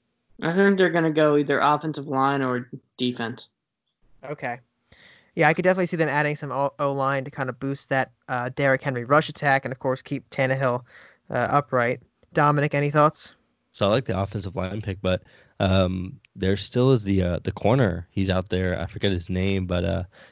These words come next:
Speaker 3: he played for
Speaker 2: Logan
Speaker 3: the Patriots.
Speaker 2: Ryan?
Speaker 3: Uh, yeah, Logan Ryan. He's
Speaker 2: Yeah.
Speaker 3: still a free agent. So,
Speaker 2: Yeah.
Speaker 3: um, if they wanna move on from him or even bring him back later on after the draft when he has less value, um, they could get someone like a, uh, um,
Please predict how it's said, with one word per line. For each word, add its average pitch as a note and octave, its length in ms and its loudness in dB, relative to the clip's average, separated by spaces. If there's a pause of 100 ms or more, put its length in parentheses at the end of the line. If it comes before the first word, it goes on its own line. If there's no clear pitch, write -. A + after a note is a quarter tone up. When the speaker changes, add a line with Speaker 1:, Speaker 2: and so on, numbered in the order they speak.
Speaker 3:
he G#2+ 100 -2
played G2 180 2
for - 80 0
Speaker 2:
Logan D3+ 220 2
Speaker 3:
the C#3 40 2
Patriots. F3+ 420 2 (400)
Speaker 2:
Ryan? F#2 120 4
Speaker 3:
Uh, - 20 4
yeah, F#2+ 160 4
Logan G2+ 280 0
Ryan. G2 280 2
He's F2+ 140 -4
Speaker 2:
Yeah. - 60 0
Speaker 3:
still G2+ 120 4
a F2+ 40 2
free F2+ 200 -2
agent. G2+ 420 2
So, F2+ 420 0 (400)
Speaker 2:
Yeah. - 80 -4
Speaker 3:
um, F#2+ 240 2
if F2+ 160 -2
they F#2 120 -2
wanna G2 260 -2
move G2 260 0
on G2+ 200 2
from G2+ 180 0
him G#2 280 0
or G2 140 0
even F#2+ 280 -2 (320)
bring A#2+ 160 2
him G2+ 120 0
back F#2+ 280 0
later F#2+ 360 0
on F#2+ 180 0
after F#2+ 280 -2
the F#2 120 -2
draft F2+ 340 -4
when F#2+ 100 -4
he F2+ 60 -4
has E2+ 160 -6
less F2+ 220 -6
value, F#2+ 480 2 (440)
um, F2+ 280 -2
they F#2 100 -2
could A2 180 -2
get G2+ 120 0
someone G2 280 -4
like F#2 180 -4
a, F2+ 200 -2
uh, F2 540 -2
um, F2+ 220 -8